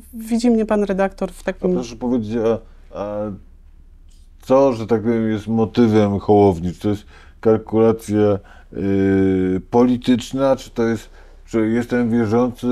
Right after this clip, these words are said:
Speaker 2: wierzę w Boga, życie nie jest nienarodzone, nienaruszalne, zostawcie mnie, nie puszczę tego. Jaka jest motywacja?
Speaker 1: My nigdy nie toczyliśmy rozmów na ten
Speaker 2: Mhm.
Speaker 1: temat z Szymonem Hołownią.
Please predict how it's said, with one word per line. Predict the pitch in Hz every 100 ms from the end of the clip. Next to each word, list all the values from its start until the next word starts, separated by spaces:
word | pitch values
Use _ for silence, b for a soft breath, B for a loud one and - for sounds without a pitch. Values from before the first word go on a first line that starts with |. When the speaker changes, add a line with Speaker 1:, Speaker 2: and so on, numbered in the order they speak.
| 120 110
Speaker 2:
wierzę | 120 110 110
w | 101
Boga, | 95 117 117 117 117
życie | 104 110 107 110
nie | 107
jest | 101
nienarodzone, | 110 107 104 101 104 110 113 107 b -
nienaruszalne, | 110 113 107 107 107 110 110 110 113 107
zostawcie | 98 95 - 113 110 110
mnie, | 104 101
nie | 101 95
puszczę | 101 95 - 87
tego. | 78 85 80 85 b b -
Jaka | 233 233
jest | 98 -
motywacja? | 92 87 95 87 87 - 92 92 98
Speaker 1:
My | 202 208 214
nigdy | 214 247 302 277 277
nie | 262
toczyliśmy | 233 220 220 220 233 240 233 226 226
rozmów | 208 226 220 208 202
na | 208
ten | 196 196
Speaker 2:
Mhm. | 175 170
Speaker 1:
temat | 147 -
z | - -
Szymonem | 202 190 185
Hołownią. | 175 185 175 165 180 190 220